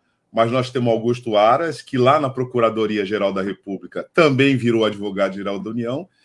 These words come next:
e nós temos o presidente da Câmara, né, o Arthur Lira, que esse é um advogado-geral da União, militante, radical, é... e que não abre mão, o país tá pegando fogo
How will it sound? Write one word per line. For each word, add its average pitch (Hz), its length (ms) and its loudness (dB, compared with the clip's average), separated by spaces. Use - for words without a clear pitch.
e 262 60 -8
nós 254 260 0
temos 180 480 -2
o 156 160 -4
presidente 151 480 0
da 190 120 2
Câmara, 160 560 -2
né, 95 140 -8
o 95 120 -2
Arthur 143 300 -4
Lira, 135 340 -4
que 196 140 -6
esse 160 300 4
é 220 40 0
um 220 140 0
advogado-geral 170 800 2
da 160 120 -4
União, 160 260 -4
militante, 190 960 -2
radical, 165 1000 -2
é... 107 1120 -2
e 135 100 -12
que 180 240 -6
não 170 180 0
abre 190 280 2
mão, 180 320 0
o 185 80 -6
país 185 300 0
tá 175 120 -2
pegando 185 680 0
fogo 190 600 2